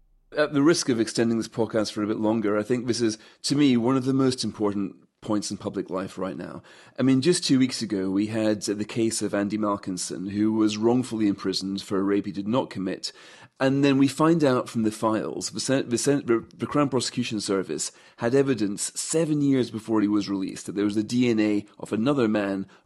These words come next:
on the vest of the victim. In other words, D N A proof he didn't commit his crime. Those sorts of people have got nowhere near the clout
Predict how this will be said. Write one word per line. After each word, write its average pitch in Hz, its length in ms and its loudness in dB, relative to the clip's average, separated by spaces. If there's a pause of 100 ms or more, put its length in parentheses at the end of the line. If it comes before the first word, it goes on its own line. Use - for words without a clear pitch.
on 110 260 2
the 107 240 -4
vest 104 460 0
of - 160 -12
the 104 60 -2
victim. 92 420 -4
In 113 100 0
other 131 180 4
words, 110 360 2 (200)
D 143 220 0
N 131 100 2
A 117 120 2
proof 117 320 -4
he 107 60 -6
didn't 101 260 -2
commit 101 240 -4
his 90 120 -8
crime. 98 440 -6 (360)
Those 151 380 6
sorts 160 300 0
of 127 80 -6
people - 560 -4
have 110 100 -6
got 117 160 0
nowhere 135 480 4
near 120 220 2
the 104 100 0
clout - 560 -8